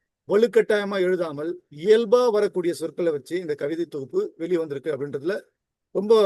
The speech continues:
ஆச்சரியப்படக்கூடிய உண்மை, உண்மை என்னன்னா, இதுல பாதி பேருக்கு மேற்பட்டவங்க வந்து முதன்முறையா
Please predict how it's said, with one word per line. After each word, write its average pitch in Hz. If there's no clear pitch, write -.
ஆச்சரியப்படக்கூடிய 202
உண்மை, 175
உண்மை 190
என்னன்னா, 156
இதுல 175
பாதி 185
பேருக்கு 208
மேற்பட்டவங்க 165
வந்து 170
முதன்முறையா 220